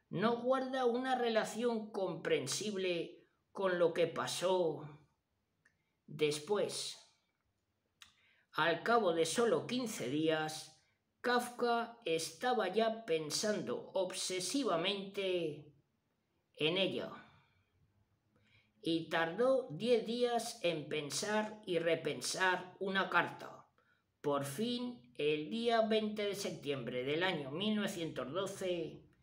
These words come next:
se decidió. "Señorita, ante el caso muy probable de que no pudiera usted acordarse de mí, lo más mínimo, me presento de nuevo. Me llamo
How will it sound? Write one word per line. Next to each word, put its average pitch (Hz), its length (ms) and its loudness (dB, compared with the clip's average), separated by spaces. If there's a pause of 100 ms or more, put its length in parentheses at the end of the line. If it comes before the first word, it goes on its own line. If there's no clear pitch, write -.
(640)
se 190 360 0
decidió. 175 680 0 (1200)
"Señorita, 202 1160 -2 (140)
ante 180 420 0
el 180 160 0
caso 254 340 0
muy 269 220 0
probable 147 800 0
de 160 280 -2
que 170 120 -2
no 220 200 0
pudiera 247 400 0
usted - 520 -2
acordarse 156 760 -2
de 120 120 -2
mí, 170 460 -4 (200)
lo 139 260 0
más 202 300 -2
mínimo, 180 800 -4 (160)
me 175 240 0
presento 226 680 2
de 208 140 2
nuevo. - 520 -2 (380)
Me 156 260 2
llamo 220 880 0